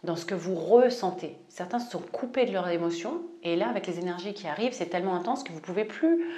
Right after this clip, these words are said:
aller chercher à l'extérieur, vous pouvez plus vous cacher, vous verrez.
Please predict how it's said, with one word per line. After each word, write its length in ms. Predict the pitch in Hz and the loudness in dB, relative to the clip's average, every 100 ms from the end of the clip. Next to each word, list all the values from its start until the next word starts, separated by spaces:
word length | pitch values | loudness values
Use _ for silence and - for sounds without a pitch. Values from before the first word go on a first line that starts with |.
| - - - - | -10 -10 -10 -2
aller 160 | 190 | 0
chercher 300 | 202 196 - | 2 0 0
à 60 | 190 | -2
l'extérieur, 440 | 185 - 180 175 | -2 -4 -4 -2
vous 100 | 170 | -4
pouvez 240 | 170 170 214 | -8 -4 -4
plus 320 | - - - - | -4 -8 -8 -4
vous 200 | 214 180 | -4 -2
cacher, 280 | 190 180 190 | -4 -2 -2
vous 200 | 175 175 | -2 -4
verrez. 460 | 220 247 196 - | 0 2 2 -4